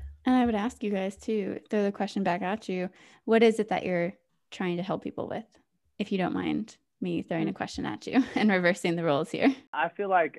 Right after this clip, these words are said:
Speaker 3: you, uh, like, your guys' avatar is super specific, and, uh, you guys are very, like, uh, niche oriented. Um, I feel like what we wanna do, um, is, like our, uh, um, name of the podcast says, uh, is elevate people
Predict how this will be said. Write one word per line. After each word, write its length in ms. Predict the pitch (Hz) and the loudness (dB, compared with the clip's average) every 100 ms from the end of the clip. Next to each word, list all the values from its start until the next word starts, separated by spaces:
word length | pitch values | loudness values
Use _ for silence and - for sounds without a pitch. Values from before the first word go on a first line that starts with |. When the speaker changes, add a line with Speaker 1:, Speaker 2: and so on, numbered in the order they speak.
| - | -12
Speaker 3:
you, 560 | 135 135 135 147 160 - | -10 -10 -12 -8 -6 2
uh, 240 | 151 127 | 4 4
like, 180 | 123 123 - - 151 | 2 -2 -8 -12 -4
your 180 | 165 165 | -2 2
guys' 440 | 165 160 156 139 | 4 2 0 -2
avatar 520 | 127 135 143 147 139 | -2 -2 -2 0 0
is 60 | 131 | 0
super 240 | 156 139 147 | -8 -10 -12
specific, 640 | _ 131 - 131 151 156 - | _ -14 -12 -6 -6 -8 -10
and, 220 | 120 123 | -10 -6
uh, 220 | 120 117 113 | -4 -2 -2
you 120 | 123 | -2
guys 220 | 135 123 120 | 0 0 -2
are 100 | 123 | -4
very, 380 | 123 123 117 113 | 0 0 -2 -6
like, 220 | 98 92 _ _ - | -8 -10 _ _ -6
uh, 220 | 117 107 | -4 -4
niche 440 | 110 120 123 - - | -6 -6 -6 -8 -4
oriented. 560 | 135 127 143 156 180 180 - - - - | 2 2 2 0 0 0 -14 -20 -8 4
Um, 360 | 147 143 131 - | 4 4 0 0
I 120 | 135 | 0
feel 180 | 170 202 | 2 2
like 220 | 190 175 | 4 4
what 240 | 143 156 147 | 2 0 2
we 100 | 156 | 0
wanna 300 | 151 147 143 | 0 -4 -4
do, 480 | 135 139 147 147 - | -4 -2 0 0 0
um, 560 | 113 113 110 101 92 _ _ | -2 0 -2 -6 -12 _ _
is, 300 | 127 127 120 113 _ _ _ - | -2 -2 -4 -10 _ _ _ -12
like 340 | 117 120 113 | -2 0 2
our, 280 | 123 117 113 | 2 4 4
uh, 260 | 107 107 101 110 | 2 0 -2 -4
um, 280 | 104 104 107 | -6 -6 -6
name 420 | 110 110 110 113 | -4 -4 -6 -4
of 120 | 113 | -4
the 80 | 110 | 0
podcast 520 | - 117 110 113 107 - | 4 4 6 2 2 4
says, 340 | 170 151 127 | 6 6 2
uh, 220 | 117 123 110 | 0 0 -2
is 80 | 120 | 0
elevate 500 | 143 165 147 151 139 | 2 4 4 2 2
people 500 | - 156 151 147 135 | -4 -2 0 0 0